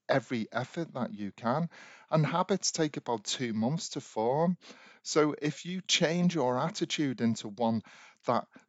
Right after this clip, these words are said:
doesn't think about failing, doesn't think about giving up, it just thinks about success.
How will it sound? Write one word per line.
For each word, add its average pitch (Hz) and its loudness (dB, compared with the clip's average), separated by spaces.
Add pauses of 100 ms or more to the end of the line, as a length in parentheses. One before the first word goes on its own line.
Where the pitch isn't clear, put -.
(140)
doesn't 156 0
think 170 0 (120)
about 120 0 (220)
failing, 156 4 (100)
doesn't 127 0
think 151 -4
about 147 -4
giving 151 -2
up, 151 -2
it 131 -8
just - -6
thinks - -4
about 143 -10
success. - -4